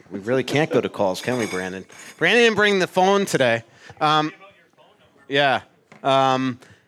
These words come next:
I did, I did, uh, here, let's go through, the, t-, I did look at some Twitter questions. Uh, your guy, Matt Laval, um, asked about Puljujarvi.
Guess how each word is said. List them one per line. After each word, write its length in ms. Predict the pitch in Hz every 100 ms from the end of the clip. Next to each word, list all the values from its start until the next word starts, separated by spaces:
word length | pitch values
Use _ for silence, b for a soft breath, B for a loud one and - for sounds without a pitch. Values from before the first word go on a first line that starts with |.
| _ -
I 80 | 160
did, 200 | 220 220
I 160 | 170 170
did, 200 | 196 190
uh, 440 | 165 156 143 139
here, 280 | 143 160 208
let's 180 | 170 170
go 140 | 202
through, 160 | 165 147
the, 120 | 131
t-, 200 | - -
I 120 | 139 143
did 260 | 160 139
look 180 | 143 143
at 160 | 131 -
some 140 | 110
Twitter 260 | - 139 120
questions. 460 | 123 110 123 113
Uh, 40 | 117
your 240 | 127 214
guy, 320 | 175 110 131 131
Matt 260 | 123 139
Laval, 580 | 127 104 127 101 147 - B B B
um, 340 | - 131 127 135
asked 260 | 143 143 -
about 180 | 127
Puljujarvi. 720 | - 160 143 123 139 107 85